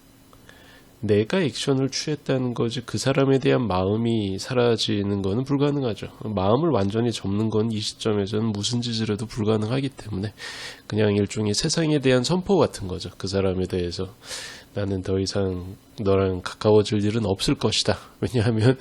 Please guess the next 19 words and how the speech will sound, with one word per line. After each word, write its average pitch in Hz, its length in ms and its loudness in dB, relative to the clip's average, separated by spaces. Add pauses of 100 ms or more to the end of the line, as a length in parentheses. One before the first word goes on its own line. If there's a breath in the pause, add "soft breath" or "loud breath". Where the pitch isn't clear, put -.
<laughs> - 120 -8
그렇게 131 320 2
되면 110 420 4
이-, 107 200 2
이때부터는, 113 920 4 (640 loud breath)
음, 110 720 -2 (400)
눈에 117 200 6
안 101 180 4
보이는 107 300 2
사회적 117 420 4
손해가 110 440 0
너무 107 240 2
커지기 165 380 0
때문에 95 400 -6 (160)
뭐 101 160 -4
이제 95 220 -6
이런 110 300 -4
식입니다. 110 540 -6 (1300 loud breath)
자, 92 80 -8